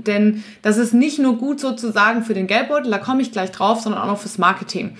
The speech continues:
Also kann ich euch wirklich nur als großen Tipp mitgeben. Warum spart das Ganze jetzt Geld? Wenn wir uns jetzt einmal das saisonale Thema anschauen, wenn ihr euch jetzt zum Beispiel mal ein ganz einfaches Beispiel vorstellt, das Thema Erdbeere. Erdbeeren im Winter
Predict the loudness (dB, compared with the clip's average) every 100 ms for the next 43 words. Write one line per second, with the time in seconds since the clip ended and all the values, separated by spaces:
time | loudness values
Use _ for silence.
0 | -20 -4 2 2 2 0 0 -2 -2 0
1 | -2 -2 2 2 2 -2 0 2 2 0
2 | -4 -4 _ -4 -4 -4 -6 -4 -6 -8
3 | _ -20 -20 -20 -20 -18 -2 0 2 2
4 | 0 2 2 2 -4 0 2 2 2 0
5 | 0 -4 -4 -4 -6 0 2 2 0 -2
6 | 2 2 2 -2 -2 -2 0 -2 -2 -4
7 | -2 0 0 -2 -4 -6 -10 -18 -20 -16
8 | 0 2 4 2 0 -2 0 0 0 0
9 | 2 2 2 0 -2 -2 0 0 0 0
10 | 0 -2 -4 -2 -2 -2 -4 -4 -6 -4
11 | 0 0 0 -2 0 0 -2 -4 -4 -6
12 | -6 -10 -8 0 0 2 2 2 2 0
13 | 0 2 2 2 -2 -4